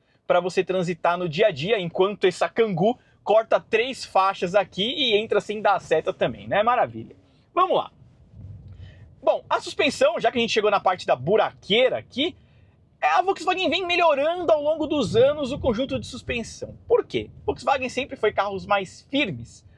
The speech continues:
carros mais duros, carros para essa entrega de dinâmica. Mas com o passar dos anos, eles foram fazendo chassis mais rígidos, é, carros mais,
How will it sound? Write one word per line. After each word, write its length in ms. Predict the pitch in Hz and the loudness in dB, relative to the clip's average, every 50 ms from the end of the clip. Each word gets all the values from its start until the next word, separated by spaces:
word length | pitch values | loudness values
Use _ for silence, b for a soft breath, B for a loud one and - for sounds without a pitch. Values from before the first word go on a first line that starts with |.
| b b b | b b b
carros 260 | - 127 131 131 139 | -2 -2 -2 -2 -2
mais 240 | 180 220 247 233 196 | -2 -2 -2 -2 -2
duros, 520 | 190 254 262 277 285 285 285 - - - B B B - - - - | -2 0 2 2 0 -2 -4 -8 -12 -16 B B B -12 -12 -4 -2
carros 340 | - 254 226 226 233 285 - | 0 2 2 0 0 -2 -2
para 160 | - - 254 | 0 0 0
essa 140 | 233 - 262 | 2 0 -2
entrega 500 | 269 - - 170 175 180 180 202 214 - _ _ _ | 0 2 2 2 2 4 2 2 0 0 _ _ _
de 120 | - 123 127 | -14 -10 -6
dinâmica. 500 | 143 247 269 302 302 247 151 120 - - _ _ _ _ - _ _ _ _ _ _ | -2 2 4 4 4 4 0 -8 -12 -18 _ _ _ _ -20 _ _ _ _ _ _
Mas 180 | - 523 494 - | 2 2 2 2
com 120 | - - | 2 0
o 60 | - | 2
passar 340 | - 269 247 - - 214 226 | 2 0 2 4 2 2 2
dos 200 | 226 302 269 226 | 0 -2 0 4
anos, 340 | 254 262 285 320 330 269 185 | 4 4 4 2 -2 0 -2
eles 240 | 165 165 160 151 - | 0 -2 -2 -6 -2
foram 240 | - 190 190 190 | 0 2 2 4
fazendo 340 | 180 214 196 165 196 220 226 | 2 0 2 2 0 -2 -2
chassis 720 | 214 - - - - - 233 - - - 269 320 381 - 196 | -8 -12 -12 -2 0 0 0 0 -4 -8 -6 -6 -6 -4 -2
mais 240 | 170 151 139 - | -2 -2 -2 -4
rígidos, 600 | - - 214 254 269 240 262 233 247 - - - b b b b b b b b | -8 -8 -8 -8 -8 -10 -10 -14 -14 -14 -16 -20 b b b b b b b b
é, 280 | - 151 165 170 156 - | 0 2 2 2 2 0
carros 400 | - 180 196 185 185 196 170 165 | 0 0 0 0 -2 -4 -4 0
mais, 360 | 170 160 160 160 - - | 0 0 0 0 -4 -6